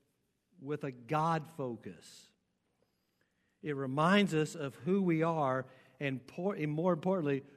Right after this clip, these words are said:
who we're not. And so as we look at the current situation of where God has us and what's going on around us, we take g-, good, uh, encouragement to realize that we need to pray because that helps us to get from self-focus to God-focus. That's the whole purpose of every time we come together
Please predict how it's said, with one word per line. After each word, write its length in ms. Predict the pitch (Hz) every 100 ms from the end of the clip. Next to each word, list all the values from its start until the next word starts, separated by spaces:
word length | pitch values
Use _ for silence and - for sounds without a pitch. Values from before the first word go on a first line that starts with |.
| - _ _ -
who 240 | 180 185
we're 180 | 165 151
not. 640 | 151 165 120 87 - - - _ _ _ _ _ _ _ _ -
And 120 | 147
so 140 | 165
as 300 | 151 156 143
we 260 | 139 160 147
look 500 | 139 156 143 196 202
at 160 | 180 143
the 160 | 139
current 320 | - 180 165
situation 540 | - 160 - 151 165 165
of 80 | 147
where 140 | 127
God 260 | 123 113 101
has 320 | 120 127 175
us 160 | 175
and 100 | 123
what's 200 | 110 120
going 220 | - 127 120
on 120 | 113
around 380 | 113 123 139 151
us, 180 | 143 - - - _ -
we 100 | 135
take 460 | - 175 165 - -
g-, 100 | 175
good, 380 | 151 156 143 139 139
uh, 100 | 131
encouragement 640 | 135 - 180 180 160 131
to 60 | 127
realize 600 | 156 175 135 127 127 - - - -
that 100 | 127
we 100 | 147
need 180 | 165 131
to 60 |
pray 320 | - - 185
because 340 | 165 - 147 160
that 160 | 160
helps 260 | 120 175 170
us 140 | 156
to 80 | 143
get 300 | 123 151 135 - - -
from 160 | 135 123
self-focus 560 | - 160 156 143 -
to 80 | -
God-focus. 420 | 123 120 117 98
That's 180 | 147 135
the 60 | 135
whole 200 | 180 170
purpose 340 | 175 165 143
of 140 | 120 160
every 180 | 180
time 220 | 165 160 151
we 100 | 147
come 220 | 160 147
together 420 | 135 147 127